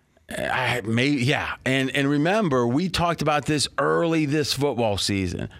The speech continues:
If you look at consistency, there's only two quarterbacks that's even in the same universe, and then everybody else.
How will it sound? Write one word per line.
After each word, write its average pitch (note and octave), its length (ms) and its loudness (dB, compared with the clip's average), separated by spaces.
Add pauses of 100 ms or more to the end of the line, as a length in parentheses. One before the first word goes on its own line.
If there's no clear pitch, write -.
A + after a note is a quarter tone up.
(580)
If F3+ 280 0
you F3 120 2
look F3 220 2
at D#3+ 100 0
consistency, B2+ 1000 -2 (420)
there's F3 160 0
only F3+ 240 2
two - 400 -2
quarterbacks C3 880 0 (960)
that's D3 240 -2
even D3+ 280 2
in C#3 120 2
the B2+ 80 0
same C3+ 280 2
universe, G#2+ 880 0 (760)
and B2 140 2
then C3+ 140 2
everybody B2 540 2
else. - 540 -2